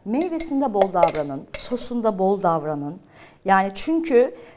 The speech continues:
bununla imza atıyorsunuz, bununla fark katıyorsunuz. Şimdi bakın,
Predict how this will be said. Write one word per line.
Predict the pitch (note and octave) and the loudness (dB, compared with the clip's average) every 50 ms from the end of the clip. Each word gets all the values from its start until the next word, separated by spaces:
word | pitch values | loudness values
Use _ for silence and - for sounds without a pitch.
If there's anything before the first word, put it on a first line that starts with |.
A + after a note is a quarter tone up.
| - - | -8 -2
bununla | A3 A#3+ D4+ D#4+ F4 F4+ F4 D#4+ D4 C4 | 0 4 6 6 6 6 6 6 6 4
imza | G3 G#3 A3+ A3 G#3 F#3 G#3 F#3+ | 4 4 2 0 2 4 6 6
atıyorsunuz, | F#3 E3+ D#3+ D#3+ - - E3+ D#3 D3+ - - D#3 D3 C#3 E3 F3+ F3+ | 6 6 4 0 -4 -6 -6 -4 -6 -6 -8 -8 -10 -10 -10 -6 -2
bununla | G3 A#3+ B3+ C#4 C4+ C4 B3+ A#3+ | 0 2 2 2 2 0 0 -2
fark | B3 B3 G#3+ F#3 F3+ - - - - - - | -4 -2 -2 -2 -2 -4 -8 -8 -8 -6 -4
katıyorsunuz. | - F#3 - - - F3 D3+ C#3 - - - A#2+ - - - - - - - - - - - - - - - - - - | -6 -6 -4 -4 -4 -4 -4 -4 -6 -10 -10 -12 -10 -4 -4 -4 -4 -2 -6 -8 -8 -8 -16 -20 -20 -20 -20 -20 -20 -18
Şimdi | - - - A#4+ A#4 G4+ D4 B3+ G#3+ G#3+ C4+ F#4+ - - - _ _ _ _ - - - - - - _ - A3 C4+ D4 - - - - - _ _ - - _ _ _ _ - | -12 -8 -6 -2 0 2 4 4 2 2 -2 -4 -8 -16 -20 _ _ _ _ -18 -18 -18 -18 -18 -12 _ 0 0 0 0 0 -6 -12 -18 -20 _ _ -20 -20 _ _ _ _ -6
bakın, | A#3 - - - - | -6 -6 -6 -10 -14